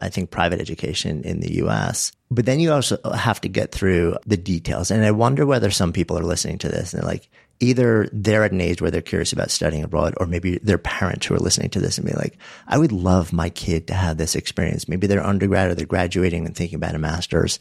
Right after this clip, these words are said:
'cause it sounds like there's so many benefits. But there probably is also some resistance around, but it seems like it's complicated too.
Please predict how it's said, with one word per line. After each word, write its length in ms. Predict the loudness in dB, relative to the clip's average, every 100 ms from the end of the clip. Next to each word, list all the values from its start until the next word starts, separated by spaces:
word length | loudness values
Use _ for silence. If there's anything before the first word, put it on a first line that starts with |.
| -6
'cause 120 | 0
it 80 | 2
sounds 220 | 2 2
like 120 | 2 2
there's 180 | 2
so 140 | 2 2
many 160 | 2
benefits. 760 | 0 -2 -4 -2 -4 -4 -4 -6 -10 -20 _ -6
But 640 | -2 4 6 6 4 -4 _ 2
there 200 | 4 2
probably 520 | 0 2 2 4 2
is 140 | 4
also 380 | 2 2 0 -2 -2
some 220 | 0 0
resistance 540 | 0 0 0 -2 -2
around, 300 | -2 0 -2 -2
but 160 | -4 _ -2
it 100 | 2
seems 240 | 2 2
like 120 | 2
it's 120 | 0
complicated 800 | -2 0 2 2 -2 -2 -2 -2
too. 360 | 0 2 2